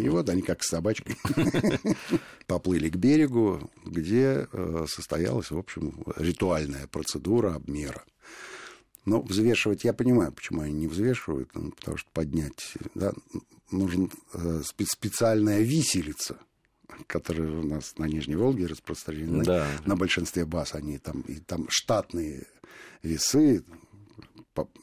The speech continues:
Speaker 1: килограмм по-, под сто пятьдесят. <laughs> Здесь нет, они просто берут рулетку, меряют,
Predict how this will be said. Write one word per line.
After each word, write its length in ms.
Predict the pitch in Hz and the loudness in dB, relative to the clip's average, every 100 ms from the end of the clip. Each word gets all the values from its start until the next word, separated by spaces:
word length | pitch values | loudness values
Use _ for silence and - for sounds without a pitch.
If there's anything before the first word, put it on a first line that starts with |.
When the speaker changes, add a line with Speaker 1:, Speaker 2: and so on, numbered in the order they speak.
| - - - _ _ - | -20 -20 -20 _ _ -4
Speaker 1:
килограмм 380 | 95 98 92 85 | 0 2 2 0
по-, 180 | 95 - _ | -2 -4 _
под 160 | - 87 | -8 -6
сто 180 | - 95 | -2 -2
пятьдесят. 480 | - 85 - 82 - - - | -2 -4 -2 -4 -6 -12 -6
<laughs> 140 | - - - - - - - - | -6 -6 -18 -18 -14 -14 -14 -8
Здесь 400 | 113 113 196 - | -4 0 2 2
нет, 260 | 139 110 - | 4 2 2
они 240 | 104 107 | 0 0
просто 440 | 101 98 85 - 92 | 0 -2 -4 -4 -4
берут 560 | 87 85 85 85 82 | -4 -4 -4 -2 -2
рулетку, 440 | 113 127 147 - - | 0 0 0 -4 -6
меряют, 420 | 107 123 113 92 | -2 0 0 -4